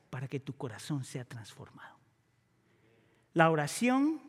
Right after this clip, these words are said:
que hace mucho de Dios y menos de nosotros y cambia las cosas y nos cambia a nosotros mismos es esa oración. Enséñanos, Señor,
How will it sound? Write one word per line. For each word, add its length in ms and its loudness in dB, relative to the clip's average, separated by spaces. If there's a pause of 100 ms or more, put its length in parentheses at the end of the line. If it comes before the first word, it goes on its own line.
(440)
que 160 2
hace 280 2
mucho 280 0
de 100 2
Dios 380 2
y 60 0
menos 240 2
de 80 0
nosotros 640 -6 (800)
y 120 -2
cambia 340 2
las 180 0
cosas 840 -2
y 80 -6
nos 180 -2
cambia 260 0
a 40 0
nosotros 400 -2
mismos 480 0 (380)
es 300 0
esa 340 0
oración. 500 -12 (2500)
Enséñanos, 580 2
Señor, 300 0